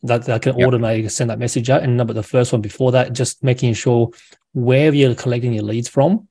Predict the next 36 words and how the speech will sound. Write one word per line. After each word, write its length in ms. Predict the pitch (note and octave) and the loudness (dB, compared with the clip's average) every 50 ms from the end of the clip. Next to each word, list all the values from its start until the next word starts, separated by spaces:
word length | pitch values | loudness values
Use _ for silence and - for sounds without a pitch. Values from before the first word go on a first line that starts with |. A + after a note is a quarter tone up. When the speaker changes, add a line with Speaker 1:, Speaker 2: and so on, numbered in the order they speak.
| _ _ _ | _ _ _
Speaker 1:
you 120 | - B2+ | -4 0
automatically 420 | - B2 B2 A#2+ A#2 A#2 A2 A2+ G#2 | 2 4 4 4 4 2 0 0 -2
put 160 | - B2 A2+ | -2 -4 -2
that 180 | - G2+ - | -2 0 0
into 220 | - A#2 G#2+ - A2 | 0 0 2 2 0
something, 560 | F#2+ - - A2+ A2+ A2+ G#2+ - G#2 F#2+ F#2+ | 0 2 2 2 2 2 0 0 -4 -4 -2
whether 200 | A#2 A2+ A2 A2 | -2 0 0 0
it 40 | G#2 | 0
be 120 | A2 G#2+ | 0 -2
a 100 | - G#2 | -2 -2
C 180 | - - - A#2+ | -2 0 2 2
R 220 | A2+ A2+ A2+ A2+ | 4 4 4 4
M 220 | A#2 A#2 A2+ A2 G2+ | 4 4 4 2 0
or 40 | |
Google 320 | F#2+ - A2 G#2+ - - G#2+ | 0 0 0 0 0 0 0
Sheet 220 | - - A2 A2 | 0 0 -2 -2
or 80 | - - | -2 -2
whatever 260 | A2 G#2 G#2+ G#2 G2+ | -2 0 0 0 0
that 160 | G#2 G#2+ G#2+ | -2 -2 -2
need 140 | G#2+ G#2 G#2 | -2 -4 -4
to 80 | - G#2 | -4 -4
be. 240 | - - - - _ _ - - - - - _ | -4 -6 -6 -8 _ _ -20 -20 -20 -20 -8 _
You 120 | - B2+ | 0 2
gotta 180 | C#3+ D3 C3+ A#2+ | 4 4 4 2
take 420 | - - - D3+ D3 - - - - _ _ _ _ - | 0 -4 -4 -4 -6 -6 -8 -14 -18 _ _ _ _ -2
that 180 | C#3+ B2 A#2 | -2 -2 0
manual 400 | A#2+ B2 A#2+ A#2+ B2 C3 B2+ A#2+ | 0 -2 0 0 2 2 2 0
task 460 | A2+ - - B2 A#2+ A#2 - - - | -2 -4 -4 -2 -2 -2 -2 -2 0
away 320 | B2 A2+ G#2+ A2+ A2 A2 A2+ | 0 0 2 2 2 2 2
from 180 | - C3 A#2 G#2+ A2 A2 | 2 2 2 2 0 -2
wh-, 240 | - - G#3+ - - | -2 -4 -10 -14 -2
from 180 | - C#3 A#2 A2+ | 0 2 2 4
your, 220 | A2 - - A#2 - - | 2 0 -2 -4 -4 0
wherever 340 | C3+ A#2 A2+ A#2 A2 G#2+ G#2 | 2 4 4 4 4 2 0
you 200 | G#2 G2 G2+ - | 0 -2 -4 -4
can, 340 | - - B2+ G#2 F#2+ G2 | -4 -4 -2 -2 -4 -6